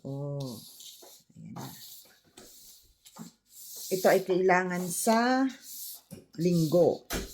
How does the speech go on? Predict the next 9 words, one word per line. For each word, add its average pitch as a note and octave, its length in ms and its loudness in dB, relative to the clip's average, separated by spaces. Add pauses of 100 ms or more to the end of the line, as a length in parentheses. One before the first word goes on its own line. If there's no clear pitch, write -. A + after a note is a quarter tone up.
(580)
Pero C#3 160 -4
gagawin E3+ 480 2
ko G#3+ 80 0
na G#3+ 160 2
ngayon E3+ 560 -4 (960)
para D3+ 640 -4 (320)
tapos - 320 -10
na. C#3+ 320 -4 (320)
Ayan. - 160 -12